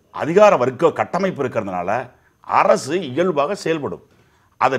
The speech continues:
tune பண்ணணும்னா அவசர கதிக்கு, இப்போ பள்ளிக்கூடத்து பிள்ளை admission, இப்போ அது பிரச்சனை வருகிறது, NEET தேர்வு வருகிறது, வறட்சி வருகிறது, இது எல்லாத்தையும்,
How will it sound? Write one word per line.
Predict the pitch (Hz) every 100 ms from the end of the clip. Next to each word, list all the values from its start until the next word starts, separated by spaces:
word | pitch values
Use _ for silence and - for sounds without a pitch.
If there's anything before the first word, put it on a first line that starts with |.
| 131
tune | 185 226 170
பண்ணணும்னா | 127 107 92 101 113 _ _ _
அவசர | - 190 208 196
கதிக்கு, | 147 143 120
இப்போ | 117 - - 110
பள்ளிக்கூடத்து | 143 180 151 151
பிள்ளை | 131 143 135
admission, | 110 110 98 87 _ _ _ _ _ _ _ _ _
இப்போ | 98 107 101
அது | 131 127
பிரச்சனை | 113 123 127
வருகிறது, | 101 92 82 85 73 _ _ -
NEET | 139 208 151
தேர்வு | 131 135 117
வருகிறது, | 98 90 85 92 80 _ _ _ -
வறட்சி | 147 185 180
வருகிறது, | 127 101 95 87 95 - _ _ _
இது | 127 143 143
எல்லாத்தையும், | 185 180 147 160 175